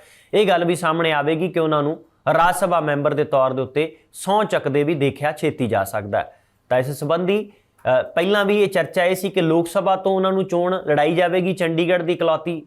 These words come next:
ਜਿਹੜੀ ਸੀਟ ਹੈ ਭਾਜਪਾ ਦੇ ਵੱਲੋਂ, ਪਰ ਉੱਥੇ ਸਹਿਮਤੀ ਨਹੀਂ ਬਣੀ ਹੋਵੇਗੀ ਕਿਸੇ ਕਰਕੇ। ਇਸੇ ਕਰਕੇ ਉਹਨਾਂ ਨੂੰ ਹੁਣ ਰਾਜ ਸਭਾ ਮੈਂਬਰ ਦੇ ਵਜੋਂ ਚੁਣਨ ਦੇ ਲਈ ਨੋਟੀਫਿਕੇਸ਼ਨ ਭਾਰਤ ਸਰਕਾਰ ਵੱਲੋਂ ਜਾਰੀ ਕਰ ਦਿੱਤਾ ਗਿਆ।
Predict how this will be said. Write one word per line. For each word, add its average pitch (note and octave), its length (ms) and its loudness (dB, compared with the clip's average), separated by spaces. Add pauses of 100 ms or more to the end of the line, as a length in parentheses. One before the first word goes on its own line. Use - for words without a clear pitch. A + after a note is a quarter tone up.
ਜਿਹੜੀ D#3 160 2
ਸੀਟ F3 380 0
ਹੈ F#3 240 -2
ਭਾਜਪਾ C#3+ 380 0
ਦੇ F3+ 120 0
ਵੱਲੋਂ, E3+ 320 -2 (400)
ਪਰ F3+ 300 2
ਉੱਥੇ F#3+ 240 -2
ਸਹਿਮਤੀ D#3+ 400 -2
ਨਹੀਂ E3 220 2
ਬਣੀ F3+ 260 0
ਹੋਵੇਗੀ F#3 320 0
ਕਿਸੇ E3+ 280 -4
ਕਰਕੇ। E3+ 340 -2
ਇਸੇ E3+ 200 0
ਕਰਕੇ D3 380 -2
ਉਹਨਾਂ D3 200 0
ਨੂੰ C#3+ 100 -2
ਹੁਣ C#3 200 -4 (400)
ਰਾਜ F#3 240 4
ਸਭਾ D3 260 0
ਮੈਂਬਰ C3+ 340 0
ਦੇ B2+ 120 -2
ਵਜੋਂ B2+ 320 -2 (260)
ਚੁਣਨ F#3 280 0
ਦੇ D3 100 2
ਲਈ C#3+ 400 -2
ਨੋਟੀਫਿਕੇਸ਼ਨ D#3 600 -2
ਭਾਰਤ E3 280 0
ਸਰਕਾਰ B2+ 380 -2
ਵੱਲੋਂ B2+ 200 -4
ਜਾਰੀ A#2+ 340 -2 (320)
ਕਰ D3+ 160 0
ਦਿੱਤਾ G2+ 320 -4
ਗਿਆ। C#2+ 220 -10